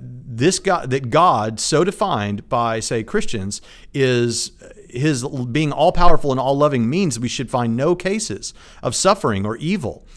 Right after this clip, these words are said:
then you would have falsified Christianity if that argument went through, because you'd have shown that that God is incoherent. Uh, fortunately,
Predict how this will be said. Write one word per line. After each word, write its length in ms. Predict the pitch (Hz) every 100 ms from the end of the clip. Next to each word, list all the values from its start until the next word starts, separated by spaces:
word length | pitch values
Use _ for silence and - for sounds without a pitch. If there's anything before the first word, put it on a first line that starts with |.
| - -
then 460 | 131 135 151 151 147
you 240 | 147 147
would 100 | 156
have 180 | 143 147
falsified 580 | 180 196 - - 120 120
Christianity 540 | 127 - 127 151 113
if 220 | - 151
that 160 | 151 131
argument 380 | 123 113 110 113
went 200 | 101 101
through, 400 | - 185 95 98
because 240 | 113 117
you'd 100 | 123
have 80 | 110
shown 200 | - 120
that 100 | 113
that 240 | 131 180
God 260 | 123 101 101
is 160 | 120 110
incoherent. 680 | 107 101 104 151 113 - - - - - -
Uh, 300 | 123 117 110
fortunately, 680 | 110 185 208 123 107 95 107